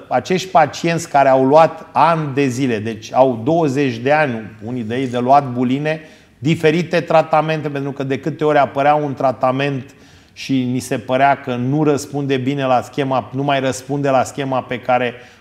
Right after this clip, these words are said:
o avut-o înainte, schemele se schimbau, a apărut acea oboseală terapeutică, să iei buline zi de zi,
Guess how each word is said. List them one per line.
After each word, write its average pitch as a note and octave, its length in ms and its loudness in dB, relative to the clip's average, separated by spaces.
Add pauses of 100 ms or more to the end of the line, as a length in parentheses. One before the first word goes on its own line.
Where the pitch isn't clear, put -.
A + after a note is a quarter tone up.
o B2+ 100 2
avut-o C3 340 2
înainte, C3 360 -2
schemele C#3 520 -2
se C3+ 160 -2
schimbau, B2 680 0 (380)
a C#3+ 120 4
apărut D#3 680 0
acea C#3+ 360 2
oboseală E3 760 4
terapeutică, D3 880 0
să A#2 200 -6
iei D#3+ 220 0
buline D3 640 0
zi B2+ 240 -4
de C3 180 -2
zi, B2+ 460 -4